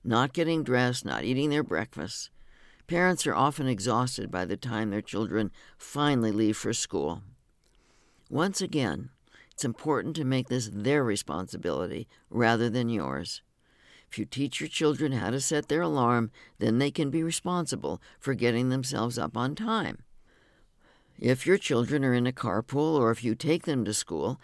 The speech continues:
let them know that when it's time to leave, they will have to get into the car in whatever state of dress or undress they are in and whether or not they've had breakfast. If they are still in their pajamas,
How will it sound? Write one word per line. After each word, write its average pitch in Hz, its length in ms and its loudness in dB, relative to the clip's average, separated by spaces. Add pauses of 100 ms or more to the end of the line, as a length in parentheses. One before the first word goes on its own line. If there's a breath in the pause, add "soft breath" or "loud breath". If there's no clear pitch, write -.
(140)
let 127 300 4
them 175 200 0
know 101 460 0 (320 loud breath)
that 110 180 2
when 113 200 0
it's 156 120 -6
time 151 360 0
to 170 100 -4
leave, 113 420 0 (300 loud breath)
they 127 220 4
will 113 180 4
have 147 360 -2
to 170 120 -6
get 143 180 2
into 147 320 -2
the - 140 -4
car 104 480 -2 (200 loud breath)
in 127 200 2
whatever 135 480 2
state 139 400 0
of 127 180 -4
dress 123 520 0
or 123 260 2
undress 131 580 2
they 120 220 0
are 156 160 0
in 104 360 -4 (280 loud breath)
and 131 200 4
whether 127 400 4
or 165 60 4
not 117 360 2
they've 127 180 0
had 135 240 -2
breakfast. - 640 -6 (560 soft breath)
If 113 160 -6
they 135 140 4
are 110 100 4
still 127 300 2
in 165 80 2
their 156 140 2
pajamas, 120 680 0